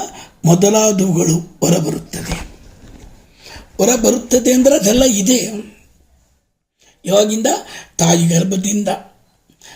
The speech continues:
ನಾವು ಇದುವರೆಗೂ ನಮ್ಮ ಮನಸ್ಸಿನಲ್ಲಿ ಏನು ತುಂಬ್ಕೊಂಡಿದ್ದೀವೋ ಅದೇ ಬರುತ್ತೆ. ಒಂದು ಹುಡುಗಿ ಜೊತೆಗೆ ಒಬ್ರು ಯಾರಾದರೂ ಮಾತಾಡಿದ್ರೆ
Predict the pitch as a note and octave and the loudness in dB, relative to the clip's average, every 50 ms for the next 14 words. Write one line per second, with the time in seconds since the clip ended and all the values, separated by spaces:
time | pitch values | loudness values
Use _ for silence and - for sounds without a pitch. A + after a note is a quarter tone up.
0 | _ _ - F3+ E3+ F3+ F3+ F#3 G3 B3 - - - E3+ E3+ G#3 - A#3 - F3+ | _ _ -2 0 2 2 2 0 0 -2 -4 0 0 2 2 4 4 4 4 4
1 | - D3 - C#3+ F3 A#3 C4+ - - - - - - - - - _ - F3 F3 | 2 -2 -2 0 0 2 2 0 -2 -6 -12 -20 -20 -20 -20 -16 _ -2 0 0
2 | F#3 G3 G3 F#3 E3+ D3+ E3 - - - F#3+ G#3+ A#3 A3+ - - - B3 G#3 G#3 | 2 2 2 2 0 0 -2 -4 -4 -2 -2 0 0 0 0 0 0 0 -2 -2
3 | G3+ E3 D#3+ F#3 G#3+ C4+ C4+ G#3+ - - G3+ A3+ G#3+ - A3+ A3+ G#3 F3+ D#3+ - | -2 -2 0 2 4 4 2 2 0 0 0 0 0 0 0 0 0 0 0 0
4 | D3+ D3+ D#3 G3 A#3 A#3+ A#3+ - - - - - - - - E3 E3 C4 C#4 G#3 | -2 -2 0 -2 -4 -4 -4 -8 -16 -20 -20 -20 -12 -4 0 0 2 2 2 0
5 | F#3+ - - - - - - - - _ - - - - - - - - - - | 0 -2 -4 -6 -12 -16 -16 -16 -18 _ -14 -14 -14 -14 -18 -20 -20 -10 -4 0
6 | F#3 A3 A3+ A#3 C4 D4+ C#4+ F3 G3 G3 G#3+ A#3+ G3+ E3+ E3 D#3+ - D3+ D3+ D#3 | 2 2 2 2 0 2 2 0 2 2 2 2 2 2 0 0 0 -2 0 2
7 | A3 B3+ B3+ - - - - - - _ - - G#3+ A3 A3+ A3+ A3 G#3+ G#3 A3+ | 2 2 2 0 -4 -14 -16 -18 -14 _ -2 -2 0 0 2 2 2 4 4 2
8 | A#3 A3 A3 A3 A3 A3 G3 D#3+ D#3+ G#3 G3 - G3 F#3 E3 D3+ C#3+ C#3+ D#3 G#3+ | 2 0 0 -2 -2 -2 -2 0 0 0 -2 0 -2 -2 -2 -2 -2 -2 0 0
9 | C4 | 0